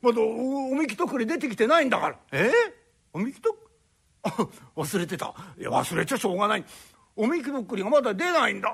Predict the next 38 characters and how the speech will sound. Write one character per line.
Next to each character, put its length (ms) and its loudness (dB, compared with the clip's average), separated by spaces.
「そ、 140 -16
そ、 140 -16
そ、 120 -18
そ 120 -12
う 20 -6
っ 40 -8
す 80 -10
よ 60 -4
ね。 120 2
え、 120 2
そ 200 -4
ん 100 -6
な 60 -2
わ 140 0
け 80 0
な 100 -4
い 40 -2
ん 100 -4
で 60 -12
す 40 -12
よ。 160 0
ね？ 500 -4
お 60 -16
か 60 -14
し 100 -18
い 40 -14
な。 100 -16
な 240 -10
ん 160 -6
で 100 -8
出 80 -10
ね 140 -6
え 20 -8
ん 100 -10
だ 80 -8
ろ 120 -8
う 20 -8
な。」 160 0